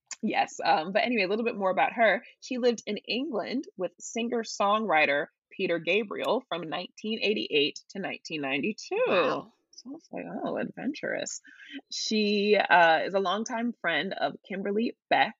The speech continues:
Speaker 1: And I was like, "I don't know why that name sounded familiar to me," but, um, she's the former sister-in-law of Nicolas Cage, who we know. He, she was married, um, he was married to her sister, Patricia Arquette.
Speaker 2: Mm-hmm.
Speaker 1: So, and she's the, the former sister-in-law of Thomas Jane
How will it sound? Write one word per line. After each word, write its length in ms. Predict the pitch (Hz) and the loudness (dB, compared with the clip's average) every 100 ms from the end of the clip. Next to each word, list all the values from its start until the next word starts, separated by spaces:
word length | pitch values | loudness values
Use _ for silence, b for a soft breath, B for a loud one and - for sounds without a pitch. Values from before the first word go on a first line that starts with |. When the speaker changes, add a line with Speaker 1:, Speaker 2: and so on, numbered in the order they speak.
| - | -14
Speaker 1:
And 100 | 202 | -12
I 40 | 214 | -12
was 100 | 208 | -14
like, 100 | 214 | -18
"I 20 | 262 | -16
don't 100 | 359 | -14
know 80 | 196 | -14
why 140 | - | -14
that 200 | - - - | -18 -20 -20
name 140 | - | -18
sounded 340 | - - - - - | -16 -14 -18 -18 -16
familiar 340 | - 85 76 | -12 -10 -10
to 140 | - - | -12 -14
me," 160 | - - | -12 -2
but, 200 | - - _ _ _ - | 0 0 _ _ _ 0
um, 240 | 156 151 | 2 2
she's 200 | - 202 | 0 0
the 100 | 175 175 | 0 0
former 240 | - 247 202 | 0 2 2
sister-in-law 760 | - 165 - 139 143 151 143 - | 0 -2 0 2 2 4 4 4
of 160 | 151 - | 2 0
Nicolas 500 | 160 160 113 120 - - - | 0 0 2 0 -2 -8 -6
Cage, 600 | 226 226 151 101 - - _ | 4 6 6 4 -2 -14 _
who 80 | 147 | -12
we 160 | 123 131 | -8 -8
know. 260 | 87 101 - b b | -4 -4 -4 b b
He, 220 | - 190 | -2 0
she 140 | - | 2
was 140 | 190 170 | 0 2
married, 460 | 180 175 175 165 - | 4 6 6 4 2
um, 220 | 135 143 | 0 2
he 140 | 196 | 4
was 120 | 220 | 6
married 280 | 202 175 170 | 8 8 6
to 100 | - | 2
her 180 | 175 202 | 0 0
sister, 640 | 196 - 165 - 160 156 _ _ | 0 -2 -2 -2 -2 -2 _ _
Patricia 540 | - - - 247 - 117 | -8 -4 -2 0 0 0
Arquette. 500 | 131 110 - - 190 | 0 -2 -4 -6 -4
Speaker 2:
Mm-hmm. 200 | 170 156 170 - _ _ | -8 -8 -10 -20 _ _
Speaker 1:
So, 480 | - - 151 127 151 - | -8 2 4 4 0 -8
and 200 | 170 170 | -10 -8
she's 280 | - 185 160 | -6 -6 -4
the, 180 | 160 156 | -4 -4
the 100 | 170 | -6
former 320 | - 147 151 | -8 -6 -6
sister-in-law 640 | - 156 151 139 151 143 110 | -6 -6 -4 0 2 4 4
of 80 | - | 0
Thomas 340 | - 160 143 - | -2 -2 -2 -4
Jane 420 | - 240 175 165 | 0 2 2 -2